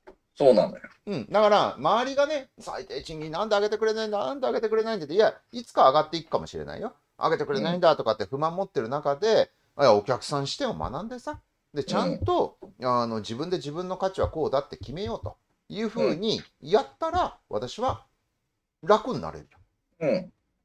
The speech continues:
Speaker 2: で、ただこういうこと言うとさ、年収一千万、二千万、一億を目指そうとかってそんなんじゃないのよ。
Speaker 1: うん。
Speaker 2: もっとしょっぱい話でいいのよ。
Speaker 1: うんうん。
Speaker 2: なんかあの、「年収一億を目指す」とかね、「年収一千万目指す」なんて本をね、読んでる時点で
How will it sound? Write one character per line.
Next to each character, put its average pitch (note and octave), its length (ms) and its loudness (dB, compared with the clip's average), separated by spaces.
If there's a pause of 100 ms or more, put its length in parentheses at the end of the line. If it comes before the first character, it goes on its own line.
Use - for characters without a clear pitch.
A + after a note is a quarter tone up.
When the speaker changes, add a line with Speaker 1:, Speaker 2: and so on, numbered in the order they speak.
Speaker 2:
で、 E3+ 120 -4
た - 160 -6
だ B3+ 80 -2
こ - 180 4
う - 40 10
い - 20 2
う - 20 -2
こ G4+ 100 4
と F#4+ 80 2
言 C3+ 100 2
う - 40 -6
と F#2+ 60 -14
さ、 F2 160 -10
年 D3 180 0
収 G3+ 120 -2
一 - 160 -6
千 A#3+ 240 0
万、 A3 140 -2
二 G#3+ 100 2
千 A#3+ 200 0
万、 A3+ 120 -4
一 G#3+ 140 -2
億 A#3+ 160 2
を A3+ 60 4
目 G3+ 60 -2
指 G3 100 -2
そ G#3 120 0
う F#3+ 40 -4
と - 60 -8
か G2+ 60 -4
っ - 20 -12
て - 80 -18
そ A3 240 -8
ん D#4 180 -14
な D#3+ 100 -6
ん F2 80 -10
じ - 60 -14
ゃ D2+ 40 -12
な C3+ 300 0
い F#4+ 140 0
の F2+ 140 -4
よ。 - 120 -12 (460)
Speaker 1:
う B2 260 0
ん。 - 180 -10
Speaker 2:
も C4 100 0
っ D4 40 2
と - 80 -8
し - 140 -2
ょ F3+ 40 4
っ - 200 -2
ぱ F#4+ 160 6
い - 40 2
話 F#3 380 -4
で A#2 100 -2
い F3 160 -8
い - 20 -10
の - 120 -12
よ。 - 100 -14 (180)
Speaker 1:
う A#2 80 -2
ん A#2+ 260 0
う F#2+ 220 -2
ん。 - 20 -2
Speaker 2:
な C#3+ 100 0
ん - 20 -4
か A#2+ 60 2
あ - 20 2
の、 A2 140 -2
「年 G3+ 200 0
収 B3 160 -6
一 A#3 200 -4
億 B3 200 4
を B3 40 0
目 A#3 100 -4
指 A#3+ 100 4
す」 - 80 -8
と G3+ 60 -2
か A2+ 120 4
ね、 D3+ 140 -8
「年 F#3 80 -4
収 A#3+ 140 -8
一 A3+ 80 -10
千 B3+ 180 4
万 A#3 160 -4
目 E3+ 60 -2
指 A#3+ 140 6
す」 - 80 -10
な C#3 80 -4
ん A2+ 40 -10
て A2+ 60 -2
本 E3+ 340 2
を D#2 60 -4
ね、 G#2 180 -6 (240)
読 F#4 320 10
ん A#3+ 60 2
で C#3+ 180 8
る A#2 100 -2
時 F#3 240 -8
点 B2 360 2
で - 340 2